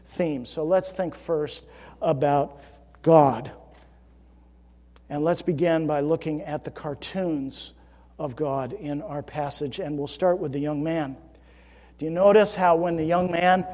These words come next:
approaches Jesus, he brings a whole lot of theology with him? Did you notice that? He believes in eternal life. So he believes in heaven.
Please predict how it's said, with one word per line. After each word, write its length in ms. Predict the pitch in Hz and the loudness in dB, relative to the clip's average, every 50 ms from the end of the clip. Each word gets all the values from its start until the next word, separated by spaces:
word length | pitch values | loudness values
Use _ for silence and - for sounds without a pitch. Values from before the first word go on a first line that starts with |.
| - - - - - | -14 -18 -20 -14 -8
approaches 760 | - 151 - - - 190 190 190 180 - 185 180 156 131 - | -8 -8 -6 4 8 10 10 10 8 6 6 4 4 2 -4
Jesus, 760 | - - 147 175 190 202 196 151 208 220 214 214 - - - - - - - - - - | -8 -4 0 2 4 4 6 8 10 10 10 8 4 -2 -8 -10 -14 -18 -20 -20 -16 0
he 160 | - 202 220 | 4 6 6
brings 520 | 175 135 160 190 196 208 214 208 185 143 | 6 6 6 8 8 8 8 6 4 4
a 100 | 165 147 | 2 2
whole 680 | 156 139 - 151 202 233 233 233 240 214 196 180 170 170 | 2 0 4 8 12 12 12 12 12 12 12 10 8 8
lot 400 | 175 196 202 196 185 165 156 - | 8 8 10 10 8 6 2 0
of 160 | 180 180 165 - | -4 -6 -6 -6
theology 680 | - - 190 180 170 185 185 160 160 147 - 151 147 | 0 4 4 6 8 8 8 8 6 2 0 -4 -6
with 200 | 135 147 156 143 | -6 -6 -6 -8
him? 140 | 147 135 120 | -10 -12 -10
Did 180 | 123 151 143 120 | -10 -8 -6 -6
you 60 | 160 | -2
notice 320 | 170 170 170 185 190 185 - | 2 2 4 4 4 4 6
that? 560 | 202 190 208 233 220 - - - - - - - - - - | 8 10 10 8 6 2 -4 -14 -16 -18 -20 -20 -20 -18 -2
He 120 | - 254 277 | 2 4 4
believes 680 | 196 185 196 175 185 190 196 214 226 220 214 - - - - - - - - - - - - - - - - - - - - - | 6 6 6 8 10 10 10 10 8 6 2 -4 -8 -12 -18 -20 -20 -20 -20 -20 -20 -20 -20 -20 -20 -20 -20 -20 -20 -20 -18 -4
in 220 | - 208 208 220 214 | 0 2 2 4 4
eternal 400 | - 220 - - 247 262 254 269 | 4 4 4 6 6 10 12 12
life. 460 | 285 285 294 330 349 339 - - - - - - - - - - - - - - - _ _ _ _ - - - _ _ _ - - - - _ - - - - - - - - - - - | 12 12 12 12 12 10 4 -4 -10 -14 -16 -20 -20 -20 -20 -20 -20 -20 -20 -20 -20 _ _ _ _ -20 -20 -20 _ _ _ -20 -20 -20 -20 _ -20 -20 -20 -20 -20 -20 -20 -20 -20 -20 -16
So 220 | - - - 220 196 | 0 8 10 10 12
he 120 | 214 247 | 12 12
believes 380 | 214 269 247 233 269 269 214 220 | 12 12 12 12 10 10 8 8
in 80 | 277 | 8
heaven. 480 | 254 226 254 294 311 294 339 302 240 | 8 10 10 10 10 10 10 8 6